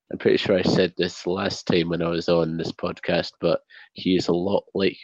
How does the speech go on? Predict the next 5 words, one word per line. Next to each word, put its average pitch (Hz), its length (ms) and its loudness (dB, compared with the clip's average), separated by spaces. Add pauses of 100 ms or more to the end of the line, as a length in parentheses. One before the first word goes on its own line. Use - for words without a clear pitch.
(200)
Goldberg 87 720 4 (420)
in 82 220 0
that, 85 220 2 (540)
see - 240 0
his 95 360 0